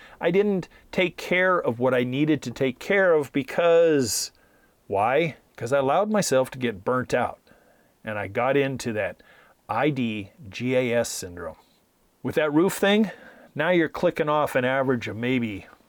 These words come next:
fifteen to twenty-five thousand dollar repair or more for a new roof. Don't you wish you'd pay attention just a little closer?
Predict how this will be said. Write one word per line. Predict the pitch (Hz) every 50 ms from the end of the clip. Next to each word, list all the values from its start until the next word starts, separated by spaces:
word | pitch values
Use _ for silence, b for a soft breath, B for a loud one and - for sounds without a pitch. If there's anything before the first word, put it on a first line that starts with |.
| _ - -
fifteen | - - - 151 - - - - - 160 151 147 151 135
to | 110 90
twenty-five | - - - 143 156 165 151 - - 147 147 143 135 131
thousand | _ _ - 110 117 131 151 165 165 156 160 175 160
dollar | 156 156 151 160 160 160
repair | 151 151 147 - - 165 175 175 165 131
or | 120 - - 127 120
more | 120 135 160 170 139 104
for | - - 107 98
a | 101
new | 110 113 113
roof. | 117 139 143 - - - - - _ _ _ _ -
Don't | 104 107 123 127 - - - 127
you | 110
wish | 110 117 120 - - - -
you'd | 92 92
pay | - 107 113 117
attention | 110 - - 117 123 123 - - - 160 160 151
just | - - 110 107 - -
a | 95
little | 95 101 113 117 117
closer? | - - - 120 127 - - - 165 156